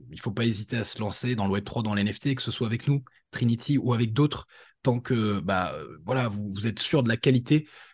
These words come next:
lancez-vous, essayez, prenez des risques, des risques évidemment mesurés, comme tu l'as dit, avec un bon money management, un bon risk management, avec un minimum de formation, et si possible en étant accompagné, si vous le pouvez, que ce soit avec nous ou avec d'autres.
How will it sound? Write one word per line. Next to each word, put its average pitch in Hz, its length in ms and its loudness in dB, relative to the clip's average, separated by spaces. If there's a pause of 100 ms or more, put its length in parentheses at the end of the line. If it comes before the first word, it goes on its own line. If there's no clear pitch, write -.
(440)
lancez-vous, 147 580 6 (340)
essayez, 139 600 4 (220)
prenez 180 380 6
des 151 160 4
risques, - 400 -2
des 98 140 -4
risques 120 260 -4
évidemment 95 420 -2 (340)
mesurés, 131 680 4 (320)
comme 208 320 -2
tu - 100 -10
l'as 104 100 -4
dit, 107 140 -2
avec 101 180 -2
un 92 80 -2
bon 101 200 4
money 143 220 4
management, 147 540 0
un 110 60 -6
bon 98 120 -8
risk 117 260 -4
management, 123 560 -4 (340)
avec 101 360 -6 (280)
un 95 80 -14
minimum 123 280 2
de 135 100 4
formation, 143 640 2 (420)
et 107 280 -2
si - 240 2
possible 131 420 0
en 113 80 0
étant 113 240 -4
accompagné, 135 640 -2 (180)
si - 200 -10
vous 110 120 -2
le 107 60 -4
pouvez, 113 380 -2 (240)
que - 60 -20
ce - 60 -10
soit - 160 -2
avec 120 200 -4
nous 139 120 2
ou 120 60 4
avec 104 160 -2
d'autres. 110 360 -2